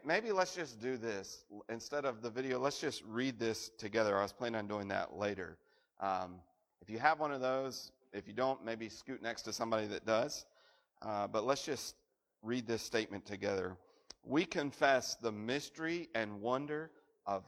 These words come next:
God made flesh and rejoice in our great salvation through Jesus Christ our Lord.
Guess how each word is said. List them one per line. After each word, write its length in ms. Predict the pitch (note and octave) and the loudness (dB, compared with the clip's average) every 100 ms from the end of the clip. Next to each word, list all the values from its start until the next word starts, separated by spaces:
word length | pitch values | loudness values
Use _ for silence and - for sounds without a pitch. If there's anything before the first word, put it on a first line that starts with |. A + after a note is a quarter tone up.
| - | 2
God 420 | A#2+ A#2+ B2+ B2+ B2+ | 4 6 4 -4 -6
made 400 | G2+ A2 A2 A2 | -4 -2 -2 -6
flesh 640 | - - G2+ F2 - - - _ _ _ _ - | -12 -2 -2 -2 -8 -14 -16 _ _ _ _ -6
and 160 | G#2+ | -4
rejoice 600 | A2 G#2 G2+ C3+ D#3+ C#3+ G#2+ | -4 -4 2 4 4 0 -2
in 120 | A2 | 2
our 200 | G#2+ G#2+ | 4 4
great 420 | F#2+ A#2 C3+ - | 2 2 2 -2
salvation 880 | - A#2+ A#2+ A#2 A2+ G#2+ F#2+ F2+ F#2 _ _ _ - | 2 4 6 4 0 -2 -8 -10 -14 _ _ _ -4
through 240 | A2+ G2+ | -2 -2
Jesus 520 | F2 A#2+ B2 C3 B2+ | -4 -4 -4 -4 -8
Christ 540 | - A#2+ G#2+ G#2+ G2 - | -4 4 4 4 -4 0
our 260 | G2+ G2+ | 4 4
Lord. 420 | G2 G#2+ G#2+ F2 | 2 0 -2 -4